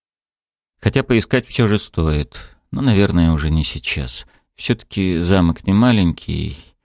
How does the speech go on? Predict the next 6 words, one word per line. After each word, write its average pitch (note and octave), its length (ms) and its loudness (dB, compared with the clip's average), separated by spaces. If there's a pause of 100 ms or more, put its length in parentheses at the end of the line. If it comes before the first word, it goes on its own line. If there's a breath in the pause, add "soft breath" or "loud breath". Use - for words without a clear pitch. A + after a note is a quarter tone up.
(220)
и F2+ 80 -2
время E2+ 480 2
это D#2 160 -6
займёт D#2 420 0
достаточно D#2 600 -4
много. C#2+ 560 -2